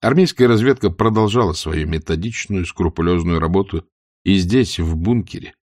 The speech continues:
получив соответствующее указание генерала Гелена перед тем, как он выехал на юг, в горы, готовить свои кадры к работе после победоносного завершения битвы на Одере.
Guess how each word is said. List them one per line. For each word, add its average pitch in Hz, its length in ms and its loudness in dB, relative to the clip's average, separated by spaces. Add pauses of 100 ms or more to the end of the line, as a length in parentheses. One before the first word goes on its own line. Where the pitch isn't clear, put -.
получив 113 400 4
соответствующее 104 800 0
указание 95 500 2
генерала 90 480 2
Гелена 90 380 2
перед 90 240 0
тем, 90 180 -2
как 82 220 -8
он 82 160 0
выехал 82 580 0
на 78 140 -2
юг, 87 400 -2 (300)
в 92 180 2
горы, 101 320 6
готовить 87 720 0
свои 80 300 -4
кадры 101 480 -4 (220)
к - 80 0
работе 113 500 0
после 87 320 -4
победоносного 85 1040 -2
завершения 80 880 0
битвы 73 540 -4
на 85 240 -2
Одере. - 560 -16